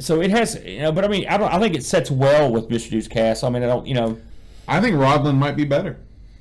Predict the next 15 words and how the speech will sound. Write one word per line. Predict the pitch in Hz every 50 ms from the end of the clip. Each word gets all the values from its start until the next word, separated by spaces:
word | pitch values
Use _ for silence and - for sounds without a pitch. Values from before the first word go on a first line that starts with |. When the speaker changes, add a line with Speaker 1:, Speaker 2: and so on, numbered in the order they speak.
| - - - - - - - - - - - - - - - -
Speaker 2:
I | 104 113
know | 117
you're | 123 127 127 127
a | 120
big | 117 127 131 127 -
fan | - 139 139 139 139 135
of | 127 113
the | 117
dude. | 110 117 131 131 135 135 135 135 135 - - - - - - - - - - - - - -
Speaker 1:
I | 135 147 175 190
had | 180 190 185 -
to | -
give | 156 156
it | 120
more, | 135 143 143 135 123 -